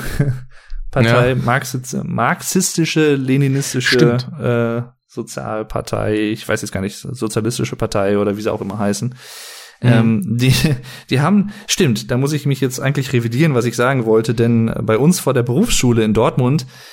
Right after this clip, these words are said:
Speaker 1: wurden auch Flyer verteilt letzte Woche und ich glaub vorletzte Woche auch. Da standen dann irgendwie immer Leute und haben dann von genau der Partei halt auch Flyer verteilt.
Speaker 2: Ja.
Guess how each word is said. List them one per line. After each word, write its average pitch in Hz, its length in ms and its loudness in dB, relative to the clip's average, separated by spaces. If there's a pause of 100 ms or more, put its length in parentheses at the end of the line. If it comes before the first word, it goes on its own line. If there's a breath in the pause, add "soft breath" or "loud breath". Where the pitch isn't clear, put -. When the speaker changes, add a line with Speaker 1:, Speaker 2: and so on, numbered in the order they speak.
(580 loud breath)
Speaker 1:
wurden 135 520 2
auch 120 440 -2
Flyer 127 300 0
verteilt 104 440 -4
letzte 107 360 -2
Woche 113 160 -2
und 113 60 -2
ich 107 80 -8
glaub 120 180 -4
vorletzte 113 460 -4
Woche - 180 -8
auch. - 240 -4
Da 123 80 -4
standen 127 300 0
dann 123 120 2
irgendwie 120 300 -2
immer 123 200 -2
Leute 120 340 0
und 120 160 -2
haben 117 180 -2
dann 117 180 -4
von 117 440 0
genau 113 240 2
der 113 100 2
Partei 123 360 -2
halt 113 140 0
auch - 300 -2 (120)
Flyer 120 340 -2
verteilt. - 460 -4 (680 loud breath)
Speaker 2:
Ja. - 120 6